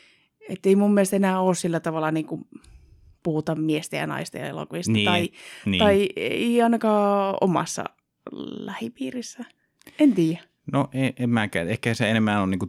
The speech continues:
Speaker 2: teeman mukaan
Speaker 1: Mm,
Speaker 2: menee, ei
Speaker 1: mm.
Speaker 2: niinkään sen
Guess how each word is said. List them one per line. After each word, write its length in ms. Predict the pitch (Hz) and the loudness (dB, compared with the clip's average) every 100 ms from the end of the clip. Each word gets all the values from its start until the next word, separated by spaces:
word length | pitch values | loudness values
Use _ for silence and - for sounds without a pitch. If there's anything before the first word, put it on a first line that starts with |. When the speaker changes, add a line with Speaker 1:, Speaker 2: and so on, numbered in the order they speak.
| - | -2
Speaker 2:
teeman 420 | 107 98 90 85 | 0 0 -2 -4
mukaan 760 | 85 85 - - 73 135 78 - | -2 -4 -4 -6 -6 -8 -12 0
Speaker 1:
Mm, 80 | 220 | 6
Speaker 2:
menee, 600 | 254 247 202 170 170 - | 6 6 4 0 -6 -14
ei 140 | - 95 | -4 2
Speaker 1:
mm. 60 | |
Speaker 2:
niinkään 400 | 90 82 82 78 | 2 2 -4 -6
sen 180 | 82 80 | -10 -14